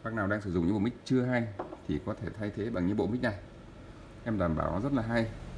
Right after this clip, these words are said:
Đấy. Dùng ổn định các bác nhé. À, và các bác lưu ý rằng là, à, trong khi mình sử dụng mà không may mình có bấm nhầm tần số đi chăng nữa thì, thì, thì, thì, thì các bác có thể dò lại tần số ở đây. Đấy. Dò lại tần số ở đây.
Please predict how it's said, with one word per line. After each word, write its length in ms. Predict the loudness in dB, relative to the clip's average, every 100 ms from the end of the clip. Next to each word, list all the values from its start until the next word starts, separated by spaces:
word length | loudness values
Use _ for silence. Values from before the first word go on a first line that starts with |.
| -4
Đấy. 120 | -2 -2 -4 -10 -10 -10 -10 -10 -10 -10 -4
Dùng 160 | 2 2
ổn 160 | 2 2
định 140 | 2 2
các 60 |
bác 80 | 4
nhé. 140 | 4 4 0 -10 -10 -10 -6
À, 260 | 0 2 4
và 260 | 4 4 4
các 100 | 2
bác 220 | 0 2
lưu 160 | 4
ý 220 | 4 4 4
rằng 220 | 2 4
là, 240 | 4 2 -2 -10 -10 -12 -12 -12 -12 -4
à, 220 | 0 2 2
trong 180 | 0 0
khi 140 | 2 4
mình 140 | 4
sử 160 | 2 2
dụng 240 | 0 0
mà 60 | -2
không 200 | 0 2
may 100 | 4
mình 140 | 2
có 60 | 4
bấm 240 | 4 4
nhầm 160 | 2 2
tần 160 | 0
số 220 | 2 2
đi 120 | 2 0
chăng 180 | 2
nữa 160 | 2 0 0
thì, 220 | 0 0 -2 -10 -16 -16 -16 -16 -12 -6
thì, 120 | -2 0
thì, 100 | -2 -2
thì, 120 | -2
thì 100 | 0 0 2 0 -2 -4 -6
các 60 | -2
bác 100 | -2
có 60 | 0
thể 80 | -2
dò 180 | 2 0
lại 80 | 0
tần 120 | -2
số 180 | -2 0
ở 60 |
đây. 120 | 0 -2 -6 -12 -12 -10
Đấy. 160 | -6 -6 -6 -10 -10 -10 -10 -6 -2
Dò 80 |
lại 80 | -2
tần 100 | -2
số 140 | -2 0
ở 60 |
đây. 120 | 0